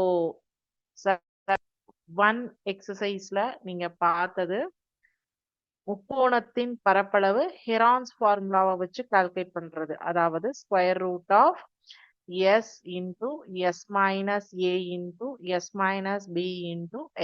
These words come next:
S minus C, area of the triangle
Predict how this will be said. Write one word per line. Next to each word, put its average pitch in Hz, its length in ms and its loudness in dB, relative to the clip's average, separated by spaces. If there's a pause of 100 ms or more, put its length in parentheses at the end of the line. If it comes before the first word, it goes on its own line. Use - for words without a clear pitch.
S 180 60 -16 (140)
minus 190 420 -4 (160)
C, 190 160 -6 (1040)
area 202 340 6 (100)
of 190 60 -12 (140)
the 196 80 2 (140)
triangle 190 600 2